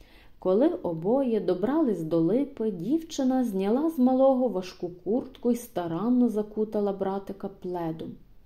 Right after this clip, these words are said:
«А Патрик узе вдома і мене не бацить», поскаржився Фрицик, важко дихаючи, наче після важких фізичних зусиль.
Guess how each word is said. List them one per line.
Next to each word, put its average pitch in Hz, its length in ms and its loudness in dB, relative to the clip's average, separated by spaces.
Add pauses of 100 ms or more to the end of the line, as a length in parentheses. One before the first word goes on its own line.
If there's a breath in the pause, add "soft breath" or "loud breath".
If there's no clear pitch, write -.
(1000 soft breath)
«А 190 120 -6
Патрик 190 640 -4
узе 339 260 6
вдома 214 640 6 (200)
і 208 100 0
мене 196 300 2
не 403 140 2
бацить», 190 760 -2 (300)
поскаржився 247 880 -2
Фрицик, 233 640 0
важко 208 540 -4
дихаючи, 214 760 0 (400 loud breath)
наче 190 440 -2
після 165 480 -6
важких 175 680 -4 (120)
фізичних 170 720 -4
зусиль. 190 580 -4